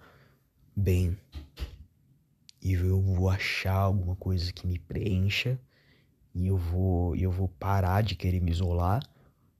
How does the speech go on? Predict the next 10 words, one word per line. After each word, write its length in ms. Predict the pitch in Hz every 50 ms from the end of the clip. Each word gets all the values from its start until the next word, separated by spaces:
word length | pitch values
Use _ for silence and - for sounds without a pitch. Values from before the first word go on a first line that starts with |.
| _ _ _ -
E 60 | 92
eu 100 | 92 92
vou, 680 | 92 92 92 92 95 95 95 95 92 87 87 82 85 85 - _ _ _ _ _ _ _ _ _ _ _ _ _ _ _ _ _ _ _ _ _ _ _ _ _ _ _ _ _ _ _ _ _ _ _ _ _ _ _ _ _ _ _ _ _ _ _ _ _ _ _ _ _ _ _ _ _ _ _ _ - _ _ _ _ _ - - - - - -
eu 100 | - 95
vou 160 | 95 98 101 98
simplesmente 720 | - - 131 135 139 135 131 117 104 104 107 110 110 -
parar 220 | - 107 110 110
de 80 | 110 110
me 160 | 113 113 113
odiar. 420 | 107 104 98 95 92 90 90 92